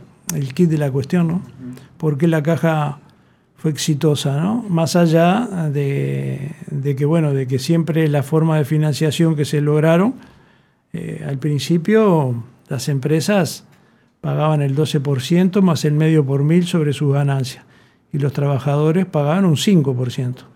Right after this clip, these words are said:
Speaker 1: Quiere decir que, eh, la financiación recaía básicamente, eh, en la forma más, mm, mayoritaria por las empresas, ¿no?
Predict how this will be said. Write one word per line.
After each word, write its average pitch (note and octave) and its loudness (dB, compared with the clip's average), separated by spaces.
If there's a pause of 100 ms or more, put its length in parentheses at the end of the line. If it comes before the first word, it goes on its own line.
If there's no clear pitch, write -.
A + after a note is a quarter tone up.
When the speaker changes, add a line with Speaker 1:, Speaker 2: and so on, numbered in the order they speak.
(320)
Speaker 1:
Quiere D#3+ 0
decir F#3 2
que, G3+ 4 (600)
eh, D3+ 0
la C#3 0
financiación D3+ 2
recaía E3+ 4
básicamente, D#3 0 (720)
eh, C#2 -2
en - -2
la C3 -2
forma D3+ -2
más, D3 -4
mm, D3 -8
mayoritaria D#3 2
por D3+ 0
las B2+ -2
empresas, C3 0
¿no? F#3 -4